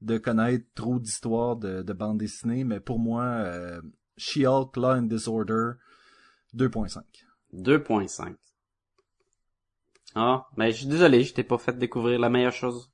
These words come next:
Speaker 2: en deux mille quinze.
Speaker 1: Non, mais par contre, on va vous faire découvrir autre chose dans cet épisode-ci, les Gumballoonies. Euh, Sacha,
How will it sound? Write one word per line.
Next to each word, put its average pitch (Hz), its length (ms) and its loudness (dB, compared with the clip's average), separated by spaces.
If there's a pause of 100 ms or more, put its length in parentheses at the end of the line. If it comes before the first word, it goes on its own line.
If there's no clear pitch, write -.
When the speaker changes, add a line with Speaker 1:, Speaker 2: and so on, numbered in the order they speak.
Speaker 2:
en 120 100 -2
deux 120 80 -4
mille 123 180 -4
quinze. 117 380 -12 (760)
Speaker 1:
Non, 139 200 0
mais 135 120 2
par 131 220 0
contre, 160 360 -2
on 131 100 2
va 139 120 2
vous 139 140 -4
faire 175 260 2
découvrir 139 600 -4
autre 180 200 4
chose 160 600 -2 (240)
dans 151 220 4
cet 139 200 -2
épisode-ci, 127 580 -2
les 135 140 2
Gumballoonies. 123 1000 0 (680)
Euh, 123 480 0
Sacha, 170 640 -2